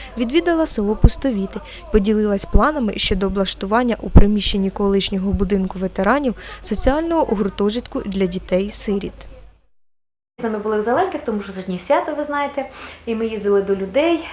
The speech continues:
Speaker 2: у той заклад, який в тому році ми ввели в експлуатацію, дякуючи нашому депутату Олександру Романовичу, який дав фінансування, і ми зробили сьогодні, в яких прекрасних умовах люди живуть. І приїхали в Пустовіти, тому що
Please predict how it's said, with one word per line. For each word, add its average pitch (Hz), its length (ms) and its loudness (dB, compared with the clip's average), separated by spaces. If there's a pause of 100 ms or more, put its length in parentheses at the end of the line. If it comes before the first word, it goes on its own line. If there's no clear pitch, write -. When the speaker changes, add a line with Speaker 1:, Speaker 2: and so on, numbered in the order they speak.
(120)
Speaker 2:
у 220 40 0
той 202 240 -2
заклад, 208 360 0
який 196 260 -2
в 196 60 -6
тому 196 220 -4
році 190 200 -4
ми 185 100 -2
ввели 180 180 0
в - 20 -6
експлуатацію, 240 720 -2
дякуючи 226 460 -6
нашому 208 360 -6
депутату 208 460 -4
Олександру 202 380 -6
Романовичу, 202 420 -4 (140)
який 202 180 -10 (300)
дав 214 120 2
фінансування, 202 680 0
і 196 40 -4
ми 190 120 -4
зробили 196 400 -4
сьогодні, 190 260 -8
в - 20 -6
яких 185 180 -10 (120)
прекрасних 190 500 -8
умовах 185 360 -6
люди 180 200 -8
живуть. 175 300 -10 (420)
І 262 80 -6
приїхали 277 400 2
в 247 80 -2
Пустовіти, 277 440 -4
тому 226 340 -2
що 208 260 -2